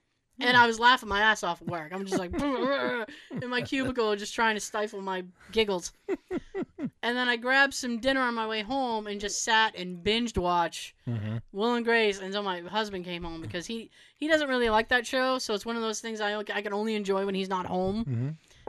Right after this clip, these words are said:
Speaker 1: And he walked through the door, and I was, like, midway through an episode, and I said, "Do you want me to, like, shut this off?" And he goes,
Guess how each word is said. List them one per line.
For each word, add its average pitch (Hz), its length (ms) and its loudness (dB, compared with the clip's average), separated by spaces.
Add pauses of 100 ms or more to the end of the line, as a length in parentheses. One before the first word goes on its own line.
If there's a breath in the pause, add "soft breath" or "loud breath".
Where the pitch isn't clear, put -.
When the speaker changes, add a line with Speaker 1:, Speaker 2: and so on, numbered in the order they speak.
(120)
Speaker 1:
And 233 100 -2
he 233 60 0
walked 254 280 2
through 285 100 -2
the 262 100 -2
door, 240 440 2
and 185 180 -4
I 190 120 0
was, 202 140 -4
like, 180 220 -4
midway 202 400 -2
through 196 200 -8
an 175 80 -6
episode, 165 500 -8
and 151 80 -10
I 160 80 -8
said, 156 260 -12
"Do 165 100 -10
you 202 60 -4
want 214 120 -6
me 202 100 -6
to, 190 180 -4
like, 175 260 -6
shut 175 220 -8
this 180 160 -8
off?" 165 240 -2
And 196 60 -12
he 226 60 -10
goes, 269 80 -14